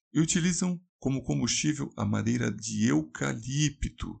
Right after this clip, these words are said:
sendo que aí consegue agregar características fenólicas bem peculiares. Isso com certeza sim é algo único que passa para o resultado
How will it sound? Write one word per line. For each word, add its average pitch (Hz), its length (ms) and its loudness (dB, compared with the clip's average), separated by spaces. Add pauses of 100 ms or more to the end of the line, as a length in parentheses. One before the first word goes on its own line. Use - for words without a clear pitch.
(140)
sendo 117 480 4
que 110 180 0
aí 107 220 6
consegue 110 580 2
agregar 107 580 0 (300)
características 101 720 -2
fenólicas 101 640 2
bem 123 260 4 (160)
peculiares. 98 1120 0 (320)
Isso 139 260 -2
com 156 220 -2
certeza 135 560 -2
sim 131 400 0 (400)
é 92 80 -2
algo 104 320 4
único 117 580 4 (200)
que 110 160 2
passa 110 640 2
para 98 260 -4
o 95 60 -4
resultado 107 840 -2